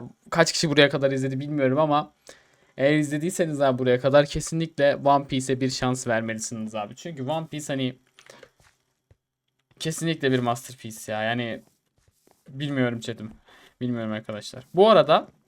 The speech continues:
eee, bundan sonra birkaç gün içerisinde Major'ının da yeni bölümü gelecek. Önceki bölüme yaklaşık iki yüz görüntülenme, beş altı like gelmiş.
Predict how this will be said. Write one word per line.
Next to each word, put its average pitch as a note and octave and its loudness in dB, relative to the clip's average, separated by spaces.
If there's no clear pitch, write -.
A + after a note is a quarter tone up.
eee, A2+ -2
bundan D#3 0
sonra D#3+ -4
birkaç D#3 -2
gün D#3+ -4
içerisinde D#3 -4
Major'ının D#3 0
da E3 0
yeni C#3+ 0
bölümü E3+ 0
gelecek. A#2+ -6
Önceki E3 -4
bölüme E3+ 0
yaklaşık - -6
iki E3 -6
yüz D#3+ -4
görüntülenme, D#3 -2
beş D3+ 0
altı D3+ 2
like D#3 2
gelmiş. C#3 -4